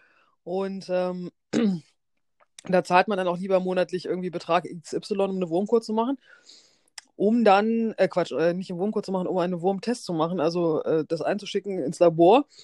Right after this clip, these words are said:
ähm, und zu gucken, was dabei rauskommt. Und dann, je nach Bedarf, wahrscheinlich die Kokosraspeln anzupassen. Ich hab keine Ahnung. Ähm,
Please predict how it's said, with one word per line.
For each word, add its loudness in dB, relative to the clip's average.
ähm, 4
und -2
zu -8
gucken, 2
was 2
dabei 8
rauskommt. 2
Und -4
dann, 6
je 0
nach 2
Bedarf, 0
wahrscheinlich -2
die -8
Kokosraspeln -6
anzupassen. -10
Ich -4
hab 0
keine -2
Ahnung. -4
Ähm, -2